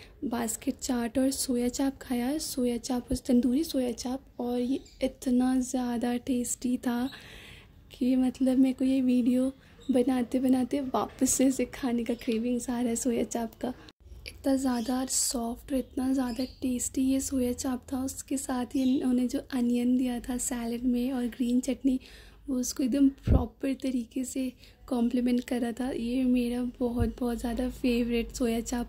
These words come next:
हो गया आज के बाद से। And इसके बाद हमने खाया मेरा फेवरेट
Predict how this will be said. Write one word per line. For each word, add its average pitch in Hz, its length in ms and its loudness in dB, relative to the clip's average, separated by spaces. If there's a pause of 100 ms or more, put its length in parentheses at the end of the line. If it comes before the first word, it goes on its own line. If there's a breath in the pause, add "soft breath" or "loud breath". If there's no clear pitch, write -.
हो 247 140 0
गया 262 200 -4
आज 240 300 -6
के - 120 -4
बाद 247 320 -4
से। 320 180 -2 (800 loud breath)
And 247 640 0
इसके 247 240 -4
बाद 233 320 -2
हमने 233 240 0
खाया 233 420 -4
मेरा 233 380 -2
फेवरेट 240 440 -2